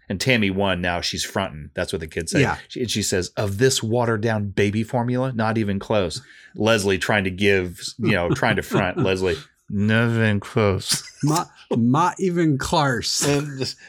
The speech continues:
Speaker 1: Glenn Close. Like, she, she is
Speaker 2: <laughs>
Speaker 1: totally out of it.
Speaker 2: Yeah, she's word associating at this point.
Speaker 1: <laughs> And then finally, Ron's, you see Ron start to become a little bit concerned.
Speaker 2: Yeah.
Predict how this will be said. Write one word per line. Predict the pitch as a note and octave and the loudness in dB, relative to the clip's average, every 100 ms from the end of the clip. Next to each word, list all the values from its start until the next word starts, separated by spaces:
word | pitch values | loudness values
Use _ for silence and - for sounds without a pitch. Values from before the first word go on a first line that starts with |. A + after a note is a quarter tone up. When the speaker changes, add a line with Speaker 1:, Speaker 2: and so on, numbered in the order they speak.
| - A#2 A2 | -16 -12 -4
Speaker 1:
Glenn | A2 A#2 A#2 | 0 2 2
Close. | C3+ A#2+ A2 G2+ F#2+ - - | 2 2 2 2 0 -4 0
Like, | B2 | 0
she, | - F#3 E3+ | 0 0 0
she | C#3 F3+ | 2 4
is | F3 A#2 - | 4 2 -4
Speaker 2:
<laughs> | - | 0
Speaker 1:
totally | B2+ A2+ G#2 | 2 4 4
out | F#2+ F2+ | 4 2
of | E2+ | 2
it. | C#3 | 2
Speaker 2:
Yeah, | E3 D#3+ | 2 0
she's | - F3 B2 | 0 2 2
word | C3 C#3 | 4 4
associating | B2 - A#2+ G#2 A#2+ A2+ G#2+ A2 G#2 | 4 2 2 2 0 2 0 0 -2
at | G#2 | -4
this | G#2 F#2+ | -6 -6
point. | - G2+ F2+ | -4 -6 -2
Speaker 1:
<laughs> | D#3+ | 0
And | D#3+ | 2
then | G#4 | 2
finally, | G4 E4 - G#3 E3 D#3 C#3+ C3+ | 2 2 4 6 4 2 -4 -2
Ron's, | B2+ E3+ B3+ C#4 D#3 | 2 2 2 -2 -4
you | D#3 | -4
see | - C#4 | -2 0
Ron | G3+ D3 E3+ F#3+ | 0 0 -2 -4
start | - D3+ D3+ | -2 -2 -4
to | C#3+ - | -6 -8
become | C#3+ C3+ B2+ A#2+ | -6 -4 -2 -4
a | - G2 | -4 -4
little | F#2 G#2 C3+ | -2 -2 -2
bit | D3+ E3+ - _ _ _ _ - | 0 -2 -4 _ _ _ _ -10
concerned. | D#3+ D3+ - C#4+ C#3 F#2+ C3 | -8 -4 -2 0 0 0 0
Speaker 2:
Yeah. | E3+ | 0